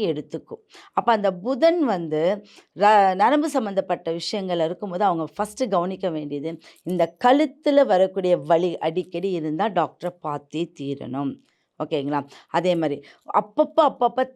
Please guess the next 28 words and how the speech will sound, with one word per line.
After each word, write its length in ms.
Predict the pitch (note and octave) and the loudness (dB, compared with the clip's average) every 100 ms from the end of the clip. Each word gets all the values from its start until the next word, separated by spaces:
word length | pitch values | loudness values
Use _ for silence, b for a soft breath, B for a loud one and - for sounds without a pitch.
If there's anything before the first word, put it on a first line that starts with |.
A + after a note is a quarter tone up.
| _ G3+ | _ -8
இந்த 240 | A3 A#3 A3+ | -4 2 4
ஒரு 140 | F3+ F3+ F#3+ | 4 2 0
மாதிரி 160 | G#3 G3 G#3 | 0 0 2
தலை 200 | G3+ A#3+ F#3 | 4 4 0
பேக் 320 | F3 G#3+ B3+ - | 0 0 -2 -2
சைடு 200 | A#3 G3+ F3 | -4 -2 0
வலிக்குது, 360 | E3 D#3+ D3+ D#3+ | -2 -4 -4 -2
எனக்கு 200 | E3 E3 - | -4 -6 -4
ஃப்ரண்ட் 260 | G#3 A3 A3+ | -2 -2 0
சைடு 200 | G3+ F3 | 0 4
வலிக்கல, 380 | E3 D3+ C#3+ D3+ D3 | 2 2 -2 -2 -2
பேக் 240 | E3 G3 G3+ | -2 -4 -6
சைடு 160 | F#3+ D#3+ | -10 -8
வலிக்குதுனாலும் 520 | D3+ D3+ D3+ E3+ C4+ C#4 B B - | -8 -8 -8 -6 -8 -10 B B -8
கண்டிப்பா 380 | F3 F3 E3+ G#3 G#3 | -6 -4 -4 -2 -2
அவங்க 220 | D#3+ F#3+ A3 | -2 -4 -2
பார்க்க 260 | E3+ D#3 F3 | -2 -2 -2
வேண்டிய 220 | D#3+ D#3+ | -2 -2
அமைப்பு 320 | D3+ D3+ D3+ E3 | -2 -4 -4 -4
இருக்கு. 240 | C#3 C3 C#3 - B B - | -4 -4 -8 -8 B B -4
அப்ப 180 | B3+ B3 _ - | -2 -4 _ 4
பெருமாள், 480 | G#3+ B3+ B3 G3+ D3 D3+ | 6 6 4 2 0 -6
புதன் 280 | F3+ A3 B3 A#3 | -6 -4 -4 -4
சம்பந்தப்பட்ட 640 | F#3 E3 D#3+ D3+ C#3 D3 C#3+ | -4 -4 -6 -6 -8 -8 -8
கோயிலுக்கு 320 | E3+ E3 D3+ C#3+ | -10 -8 -8 -8
வந்து 160 | E3 - | -8 -6
பெருமாள், 400 | D3 C#3+ D3+ C#3+ - B B - | -4 -2 -2 -4 -8 B B -2
அனந்த 300 | G#3 C#4+ C#4+ | 0 2 2